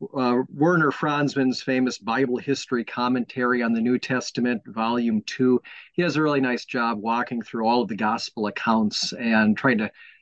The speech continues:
help piece them together chrono-, uh, chronologically in our minds. So, uh, that's a good reference. But looking at this account then from John,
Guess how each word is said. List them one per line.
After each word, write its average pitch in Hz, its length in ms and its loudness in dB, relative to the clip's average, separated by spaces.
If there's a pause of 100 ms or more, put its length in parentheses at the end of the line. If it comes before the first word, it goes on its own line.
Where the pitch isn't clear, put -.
help 208 240 2 (280)
piece 214 260 6
them 156 180 4
together 123 380 2
chrono-, 117 340 -2 (120)
uh, 117 180 -4
chronologically 120 1000 0
in 113 140 -2
our 104 220 0
minds. 101 540 2
So, 117 220 2
uh, 135 120 4
that's 143 240 2
a 131 40 6
good 113 140 2
reference. 104 520 -4 (520)
But 180 80 8
looking 233 260 8
at 147 120 4
this 151 240 6
account 120 340 2
then 120 140 2
from 107 240 -2
John, 95 400 0